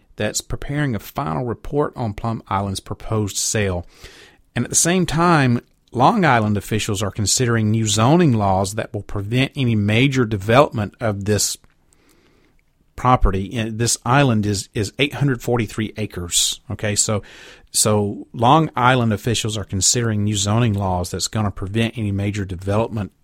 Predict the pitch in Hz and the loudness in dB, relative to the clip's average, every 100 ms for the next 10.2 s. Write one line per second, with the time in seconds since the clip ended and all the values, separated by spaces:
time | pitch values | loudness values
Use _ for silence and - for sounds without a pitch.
0 | - 107 101 104 - 113 - 117 92 - | -4 -2 -2 -4 -6 -10 -4 -2 -2 -4
1 | 113 107 92 98 101 - 104 - 95 - | -4 -4 -4 -6 -6 -6 -12 -10 -8 -2
2 | 101 - 92 - - 104 - 90 - 113 | -2 0 -4 -2 -2 -4 -4 -4 -2 0
3 | 101 80 - _ - - - - _ - | -2 -4 -12 _ -20 -20 -20 -20 _ -4
4 | - 175 - 131 165 139 120 - 135 123 | 2 2 4 4 4 4 2 -2 -2 -2
5 | 135 113 117 107 110 - - 104 95 - | -2 -4 -2 0 -2 -4 -6 -4 -6 -4
6 | - - 107 110 - - 104 92 - - | -4 -2 -2 -2 -8 -6 -4 -4 -6 -6
7 | 92 90 90 _ _ _ _ - 101 - | -4 -6 -8 _ _ _ _ -14 -12 -6
8 | 87 - 82 80 80 _ - 101 - 110 | -8 -8 -10 -10 -14 _ -10 -8 -6 -2
9 | 107 78 69 - - - - _ 117 113 | -2 -4 -12 -20 -20 -20 -20 _ 0 0
10 | 110 | 0